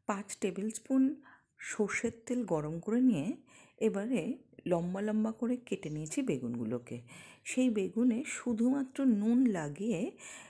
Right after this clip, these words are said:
খানিকক্ষণ রেখে দিয়ে তারপর এটাকে ভেজে নেব লাল লাল করে।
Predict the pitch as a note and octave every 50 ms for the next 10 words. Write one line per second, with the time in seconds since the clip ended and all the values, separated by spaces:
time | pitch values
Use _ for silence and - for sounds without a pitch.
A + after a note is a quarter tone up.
0 | - _ - - - G3+ G#3 G#3+ - - C4 B3+ A#3 G#3 F#3 E3+ - - - B3+
1 | A#3 G3+ G3 D4 - - E3 D3+ D3 - - G3 F#3+ - - D3+ D3+ - D4 G4+
2 | - - _ - - _ _ - C#3+ C3 - D#3 E3+ D#3 - F3 E3 D3 A#2+ C3+
3 | G3+ F4 F#4+ C4+ D3 B2 - C#3 C3 A2+ A2+ - - - F#2+ E2+ - -